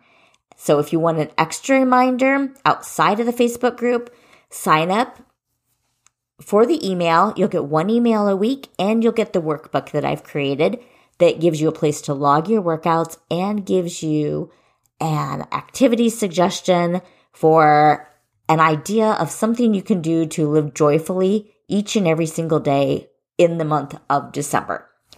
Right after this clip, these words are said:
I want to think of December as our warm-up, because once that calendar flips, I want you to be ready on focusing on doing the things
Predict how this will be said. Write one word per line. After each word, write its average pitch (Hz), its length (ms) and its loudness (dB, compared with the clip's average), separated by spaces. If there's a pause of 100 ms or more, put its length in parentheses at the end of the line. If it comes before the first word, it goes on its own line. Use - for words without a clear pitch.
(460)
I 240 180 4
want 302 160 2
to 302 40 -4
think 240 380 2
of 175 160 2
December 165 640 -2
as 165 160 0
our 147 200 2
warm-up, 139 580 -2 (300)
because 240 320 -2
once 233 240 0
that 349 200 -2
calendar 226 440 0
flips, - 640 -6 (300)
I 262 100 0
want 370 180 -2
you 294 120 2
to 302 80 -2
be 277 120 4
ready 220 280 2
on 190 160 -2
focusing 240 540 -2
on 190 120 0
doing 185 260 -2
the 190 100 -2
things 170 500 -4